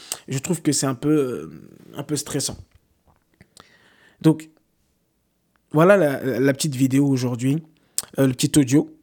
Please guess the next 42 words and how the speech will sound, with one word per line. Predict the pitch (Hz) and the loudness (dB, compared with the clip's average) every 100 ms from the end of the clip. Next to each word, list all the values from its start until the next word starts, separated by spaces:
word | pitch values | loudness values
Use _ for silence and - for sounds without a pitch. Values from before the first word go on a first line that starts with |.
| _ | _
pardon, | 120 120 | -6 -4
c'est | 127 120 | -4 -6
un | 117 | -6
podcast. | 117 - 120 131 - 127 | -10 -6 -4 -4 -8 -8
Donc, | 131 - | -6 -4
c'est | 123 120 | -2 0
un | 156 | 2
audio, | 143 123 139 165 - _ _ - | 2 0 2 0 -2 _ _ -12
euh, | 104 87 55 50 | -8 -6 -8 -8
juste | 131 202 - | -2 -2 2
pour | 190 156 | -2 4
te | 180 156 - - - | 4 4 -4 -18 -6
donner | 156 196 247 | 0 0 2
les | 165 | 0
premiers | - - - 208 202 214 226 139 131 | -2 -8 -2 2 2 2 0 -2 -2
outils | 185 - - 240 208 | -4 -4 -6 -4 -4
déjà | 139 131 147 - - | -4 -4 -2 -4 -4
pour | - 160 156 | -8 -6 -4
aller | 165 226 277 | -2 -2 -4
vers | 147 165 208 240 - _ _ - - | -4 -2 -2 -2 -8 _ _ -20 -6
ce | - | 0
que | 180 180 | 0 0
tu | 165 - | -2 -2
veux | 139 156 | -2 -4
dans | 127 | -6
ta | - 117 | -10 -14
vie. | 110 - _ _ _ _ _ _ | -14 -18 _ _ _ _ _ _
Il | 135 | -4
y | |
en | 147 | 0
a | 143 117 - _ | 0 -2 -12 _
beaucoup | 202 202 - 160 | 4 4 2 -2
d'autres. | 143 220 - - _ _ _ _ - | 0 0 -2 -20 _ _ _ _ -2
Mais | 156 151 | 0 0
ça, | - - 185 | -2 -2 -2
c'est | 185 165 | -2 -2
un | 143 | -2
outil | 143 139 160 | -4 -8 -8
qui | 151 | -8
est | 131 | -8
très | - | -8
puissant, | 156 143 139 | -8 -6 -6